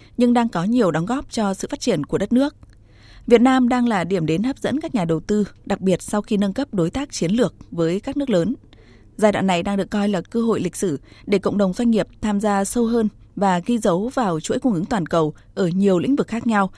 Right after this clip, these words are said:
đặc biệt là lĩnh vực công nghệ cao. Trong đó, đội ngũ doanh nhân trẻ được nhìn nhận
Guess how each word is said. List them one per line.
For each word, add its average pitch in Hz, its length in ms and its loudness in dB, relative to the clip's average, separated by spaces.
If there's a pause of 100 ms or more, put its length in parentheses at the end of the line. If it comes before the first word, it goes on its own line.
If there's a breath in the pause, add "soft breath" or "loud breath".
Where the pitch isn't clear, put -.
(180 soft breath)
đặc 202 120 -2
biệt 185 220 2 (100)
là 180 260 0
lĩnh 175 160 -4
vực 247 160 -2
công 196 140 0
nghệ 175 100 -2
cao. 190 240 0 (600 soft breath)
Trong 254 220 4
đó, 208 320 2
đội 247 120 2
ngũ 185 120 -2
doanh 254 160 2
nhân 240 120 2
trẻ 190 240 -2
được 165 260 -4
nhìn 185 140 0
nhận 170 160 -4